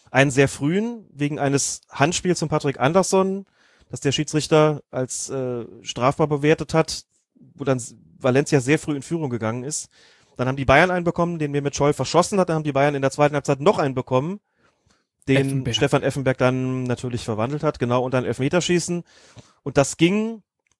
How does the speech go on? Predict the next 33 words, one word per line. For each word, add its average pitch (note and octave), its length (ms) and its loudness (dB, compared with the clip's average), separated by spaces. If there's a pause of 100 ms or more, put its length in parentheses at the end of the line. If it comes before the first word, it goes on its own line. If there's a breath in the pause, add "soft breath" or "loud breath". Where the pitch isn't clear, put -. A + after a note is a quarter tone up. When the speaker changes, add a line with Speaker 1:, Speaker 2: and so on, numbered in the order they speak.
(220)
Speaker 1:
tatsächlich C#3 480 -2
denkbar D3 320 2
schlecht A#2+ 300 -4
los, C3 260 -4
weil C#3 320 0 (320)
Bayern C3 240 4
angefangen E3 500 0
hat, - 360 0 (340)
das - 80 -20
ist B2+ 40 -6
immer C3 120 -2
psychologisch C#3 460 -2
leichter B2+ 240 4
Vorteil, C#3 260 2
wenn C3 80 0
ihr B2 80 2
den A#2 140 -2
ersten B2+ 240 -4
schießt, D#3 260 -2
weil C#3+ 60 6
der B2+ 100 4
Gegner C3+ 220 -2
mal B2 100 2
nachziehen C3 340 0
muss. C3 160 -2
Und C#3 140 -4
was C3 140 -4
macht C3 160 -2
Paulo C3 180 -2
Sergio? C3+ 500 -2 (920 soft breath)
Schießt - 340 2
übers C#3 260 2
Tor. G#2+ 360 0